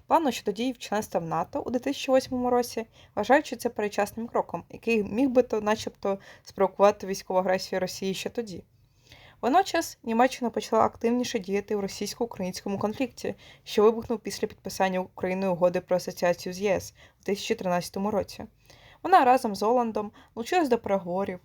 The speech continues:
результатом яких стали Мінські домовленості, перший про-,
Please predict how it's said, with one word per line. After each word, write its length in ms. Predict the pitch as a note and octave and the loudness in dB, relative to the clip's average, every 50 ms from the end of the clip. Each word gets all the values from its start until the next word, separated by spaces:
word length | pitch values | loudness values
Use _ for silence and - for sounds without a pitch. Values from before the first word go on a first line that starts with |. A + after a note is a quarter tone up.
| _ _ | _ _
результатом 380 | G3 F#3+ F3+ G3 G#3 G#3 G3+ F3+ | -10 -4 0 0 0 0 -2 -6
яких 240 | F3+ - C4+ C#4+ - | -6 -6 -6 -8 -6
стали 220 | - A3+ G3+ F#3 | -4 -4 -4 -2
Мінські 320 | F#3 F#3+ G3 - - G#3 | -2 -4 -4 -4 -4 -4
домовленості, 680 | F#3 F#3+ G3 G3 F#3 F3 F3+ F3+ - - - - F#3+ F#3+ - - - _ _ | -2 -2 -2 -2 -2 -2 -4 -8 -8 -10 -12 -14 -16 -16 -16 -20 -20 _ _
перший 340 | - G3 G3 G3 - - F3+ | 4 4 4 4 2 -4 -10
про-, 200 | - - F#3 | -8 -8 -8